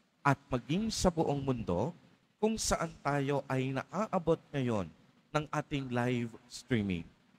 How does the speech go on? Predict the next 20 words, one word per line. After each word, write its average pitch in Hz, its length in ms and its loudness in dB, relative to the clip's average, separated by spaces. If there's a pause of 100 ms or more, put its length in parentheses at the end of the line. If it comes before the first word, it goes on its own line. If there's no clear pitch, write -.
(180)
Mapayapang 117 720 2
umaga 117 400 -2
din 139 320 -4
po 85 160 0 (400)
sa - 160 -2
inyong 107 400 -2
lahat. 90 320 -6 (600)
Purihin 208 720 2
at 151 240 0
dakilain 127 560 2
natin 170 480 -6 (400)
ang 160 240 0
ating 147 400 -6
Panginoon, 147 560 0 (560)
ang 143 240 2
mahal 147 320 2
na 214 160 6
poong 117 480 2 (240)
Jesus 180 640 2
Nazareno. 87 720 0